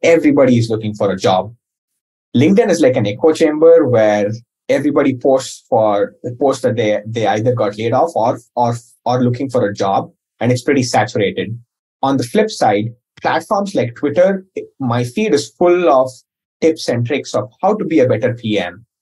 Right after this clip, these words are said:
tweaking your go-to-market strategies, and so on. I love to hang out on Twitter, and I see all of the senior folks, senior level P Ms and decision makers,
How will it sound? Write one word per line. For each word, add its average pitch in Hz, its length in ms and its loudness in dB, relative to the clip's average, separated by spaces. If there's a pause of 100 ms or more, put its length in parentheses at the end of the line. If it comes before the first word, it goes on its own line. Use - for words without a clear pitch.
(200)
tweaking 202 320 -2
your 147 160 2
go-to-market 127 580 -2
strategies, 107 720 -6
and 117 160 -4
so 107 240 2
on. 95 380 -2 (840)
I 147 180 4
love 160 220 4
to 139 100 2
hang 120 200 2
out 120 140 4
on 104 160 -2
Twitter, 107 420 -2 (380)
and 123 140 -2
I 120 60 0
see 123 280 -4
all 151 300 2
of 165 120 2
the 131 100 -4
senior 165 440 -2
folks, 120 540 -2
senior 143 360 -2
level 120 300 2
P 117 160 -2
Ms 113 160 -8
and 107 100 -4
decision 127 440 -2
makers, 110 520 0